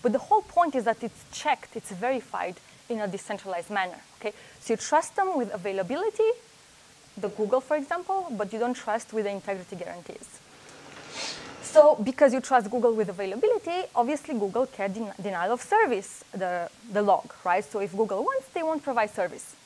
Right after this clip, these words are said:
So this, for example, wouldn't be fit for a cryptocurrency because you can't just have your money disappear.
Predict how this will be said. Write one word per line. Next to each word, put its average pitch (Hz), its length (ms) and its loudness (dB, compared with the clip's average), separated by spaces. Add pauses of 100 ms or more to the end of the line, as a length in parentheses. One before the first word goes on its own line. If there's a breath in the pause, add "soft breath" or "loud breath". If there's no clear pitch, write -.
(1300 loud breath)
So 269 220 2
this, 320 160 -2
for 302 180 0
example, 240 340 2
wouldn't 247 240 2
be 208 120 -4
fit 220 200 -6
for 196 200 -2
a - 20 -2
cryptocurrency 254 840 -2
because 196 280 -6
you 196 80 -4
can't 202 200 -8
just 190 140 -12
have 190 160 -8
your 190 160 0
money 185 280 -4
disappear. 175 460 -10